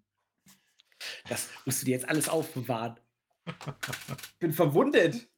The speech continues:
Speaker 2: Jung.
Speaker 1: Vielen Dank für diesen Abend.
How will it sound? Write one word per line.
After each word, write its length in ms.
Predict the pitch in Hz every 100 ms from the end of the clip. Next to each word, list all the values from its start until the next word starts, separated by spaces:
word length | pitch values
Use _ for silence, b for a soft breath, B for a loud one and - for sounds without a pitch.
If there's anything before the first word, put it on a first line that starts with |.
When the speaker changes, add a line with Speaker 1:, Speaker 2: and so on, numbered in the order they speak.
| _
Speaker 2:
Jung. 420 | 143 151 151 135 _ _ _ _ _ _ _ _ _ _ _ _ _ _ _ _
Speaker 1:
Vielen 200 | 151 190
Dank 420 | 156 139 190 - _ _ _ _
für 180 | - 139
diesen 280 | 131 127 131
Abend. 560 | 113 110 135 190 -